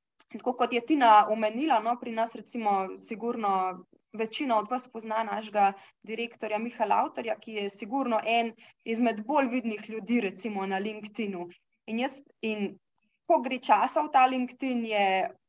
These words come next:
po mojem si niti sam ne upa, em, šteti ur, ker, ker to, to res ni tako, da malo, tako malo za zraven delaš zvečer, preden greš spat, kaj napišeš, a ne. Ampak, em, ampak je to,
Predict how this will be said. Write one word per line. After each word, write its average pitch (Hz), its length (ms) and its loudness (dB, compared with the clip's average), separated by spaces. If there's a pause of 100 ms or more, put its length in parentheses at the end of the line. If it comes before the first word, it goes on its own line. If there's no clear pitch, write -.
(140)
po 240 100 2
mojem 226 320 6
si 254 140 -6
niti 240 240 -2
sam 240 300 2
ne 220 120 -2
upa, 233 280 4 (260)
em, 185 280 -4
šteti - 480 -8 (320)
ur, 339 280 2
ker, 226 320 -2
ker 202 240 -6 (280)
to, 240 140 -4 (100)
to 233 160 -4
res 254 240 -6
ni 311 140 4
tako, 294 260 -4
da 247 80 6
malo, 254 400 6
tako 247 200 -4
malo 220 200 6
za 254 160 0
zraven 240 400 6
delaš 226 320 0
zvečer, 240 380 -10
preden 233 320 -4
greš 233 220 -8
spat, 247 280 0
kaj 262 140 -4
napišeš, - 580 -8
a 208 60 -8
ne. 247 120 -2 (680)
Ampak, 220 440 6
em, 208 300 6 (920)
ampak 214 380 0
je 220 120 -2 (100)
to, 247 80 0